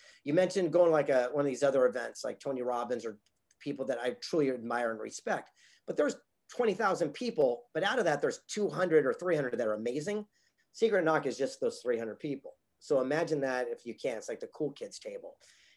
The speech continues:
And so, for example, last one I just did, I had Presidente Vicente Fox come in, and he didn't want Secret Service and stuff.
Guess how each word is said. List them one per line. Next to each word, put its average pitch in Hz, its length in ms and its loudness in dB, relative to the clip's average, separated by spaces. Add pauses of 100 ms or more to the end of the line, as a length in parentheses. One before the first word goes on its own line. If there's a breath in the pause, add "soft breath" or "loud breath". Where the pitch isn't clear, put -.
And 147 140 0
so, 175 200 8
for 175 180 6
example, 160 420 4
last 160 280 4
one 156 140 4
I 139 60 6
just 131 260 2
did, 139 260 8
I 120 100 6
had 120 200 2 (160)
Presidente 143 540 2
Vicente 120 500 -4
Fox 123 380 -4
come 117 180 -6
in, 110 220 -6
and 117 100 -4
he 127 100 -4
didn't 127 180 -2
want 120 160 -6
Secret 120 300 -12
Service 123 440 -4
and 113 100 -12
stuff. 113 260 -6